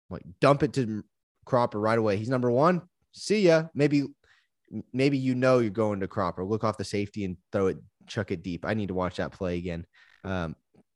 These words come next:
but, yeah, you're right. Uh, another thing to add,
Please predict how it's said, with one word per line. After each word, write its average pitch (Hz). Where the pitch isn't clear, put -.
but, 117
yeah, 170
you're 131
right. 143
Uh, -
another 185
thing 143
to -
add, 131